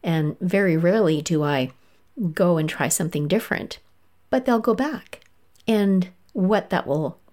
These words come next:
happen then is they are building that relationship with that barista, building that relationship with that coffee shop, and they will become loyal to that particular coffee shop.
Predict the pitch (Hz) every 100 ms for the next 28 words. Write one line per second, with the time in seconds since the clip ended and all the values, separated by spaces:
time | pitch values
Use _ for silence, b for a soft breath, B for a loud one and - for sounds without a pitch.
0 | _ - 269 - 233 175 135 131 226 b
1 | b b b b - 175 175 180 175 160
2 | 170 165 208 208 156 - - - _ _
3 | _ _ _ - 165 156 180 165 151 175
4 | - 175 - - - - - - _ _
5 | _ _ _ 175 180 180 160 - - 151
6 | 147 170 - - - _ _ _ _ _
7 | _ - 180 175 180 185 160 - - -
8 | - 180 175 175 160 160 - 196 - -
9 | - - 190 185 190 185 - 190 254 226
10 | - - - - - _ - 180 180 185
11 | 208 202 196 180 180 - 185 170 160 180
12 | 226 - 180 - - _ _ - 196 180
13 | 175 - - 160 175 - 143 170 - 165
14 | 190 - - -